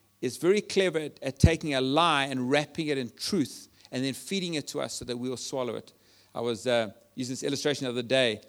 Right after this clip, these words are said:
I'd been out in the, one of the rural areas, I think in Kai, and they were serving that, is it okra, hey? What's it called? With that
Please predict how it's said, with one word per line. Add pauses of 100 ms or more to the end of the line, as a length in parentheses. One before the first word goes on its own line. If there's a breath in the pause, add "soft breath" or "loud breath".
(280 soft breath)
I'd
been
out
in
the,
one
of
the
rural
areas,
I
think
in
Kai, (400 soft breath)
and
they
were
serving (320)
that,
is
it
okra,
hey?
What's
it
called?
With
that